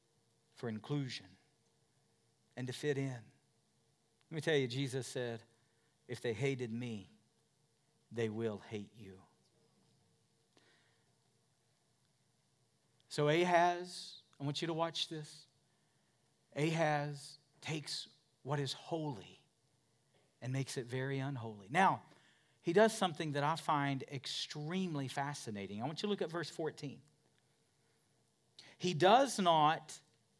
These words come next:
ruin the altar of God.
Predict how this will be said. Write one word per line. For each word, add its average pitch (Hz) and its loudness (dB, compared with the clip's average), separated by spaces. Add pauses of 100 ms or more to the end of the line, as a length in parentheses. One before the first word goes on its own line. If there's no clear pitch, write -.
(1800)
ruin 156 4 (300)
the 139 -2
altar 156 4
of 117 -2
God. 107 -2